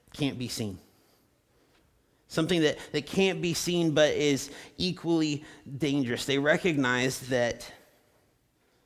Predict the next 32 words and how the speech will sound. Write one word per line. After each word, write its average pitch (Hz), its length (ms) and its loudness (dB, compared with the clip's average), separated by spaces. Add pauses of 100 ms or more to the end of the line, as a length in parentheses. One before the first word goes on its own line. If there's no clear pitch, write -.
(840)
they're 131 160 -2
not 139 300 0
going 151 180 2
to 135 100 -2
be 127 180 -2
able 120 180 -4
to 120 80 -8
control 117 440 -4
their 117 160 -6
surroundings. 107 800 -6 (1400)
You 120 100 -6
know, 113 140 -4
as 120 260 -2
we, 131 260 -2
we 127 220 -2
read 135 260 0
through 143 300 0
the, 127 180 2
this 131 240 -2
next 135 220 -2
section 123 400 -2
in 117 80 -2
chapter 120 400 -2
one, 120 340 -2 (240)
we're 139 140 2
gonna 131 200 4
see 147 280 -2
that 131 240 0 (200)
they 196 100 2
couldn't 202 180 4
even 135 180 4
really 135 340 2